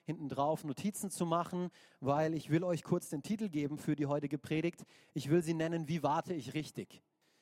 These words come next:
Wie warte ich richtig? Wir haben, wie gesagt, die letzten Wochen von ein paar positiven Eigenschaften gehört, die das Warten so mit sich bringt. Aber wie,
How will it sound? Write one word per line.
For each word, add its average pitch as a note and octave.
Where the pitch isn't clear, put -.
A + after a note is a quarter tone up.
Wie C3+
warte D3+
ich B2+
richtig? B2+
Wir C3
haben, D3+
wie D3
gesagt, D3+
die D#3+
letzten D3+
Wochen E3
von D#3
ein D3
paar E3
positiven F3+
Eigenschaften D#3
gehört, E3
die D#3
das C#3
Warten D3+
so C#3
mit D#3+
sich -
bringt. D#3+
Aber D3
wie, F#3